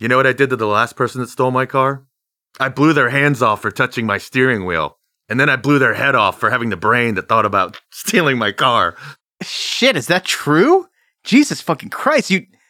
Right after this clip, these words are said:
Speaker 2: you blew their hands off for touching your steering wheel?
Speaker 1: Before I blew their heads off. It was a very painful death. <laughs>
Speaker 2: I was,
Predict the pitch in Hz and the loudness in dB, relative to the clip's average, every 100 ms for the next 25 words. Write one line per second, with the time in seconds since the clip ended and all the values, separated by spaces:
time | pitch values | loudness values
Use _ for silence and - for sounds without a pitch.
0 | - 165 127 165 262 180 127 143 196 294 | -2 -2 4 4 6 4 2 2 2 2
1 | 311 330 151 - 269 214 135 - 151 196 | 2 2 -2 -2 -2 0 0 0 2 4
2 | 240 285 - - 123 107 90 82 85 76 | 2 2 0 0 2 4 2 0 -2 0
3 | 73 78 71 71 67 - - 110 98 101 | 0 -2 -4 -4 -6 -8 -6 -6 -4 0
4 | 95 82 - 117 92 78 82 76 69 67 | 0 0 -2 -4 -2 -4 -6 -4 -4 -6
5 | - - - - - _ _ _ _ _ | -10 -12 -10 -8 -10 _ _ _ _ _
6 | _ - 156 170 165 - | _ -8 0 2 0 -4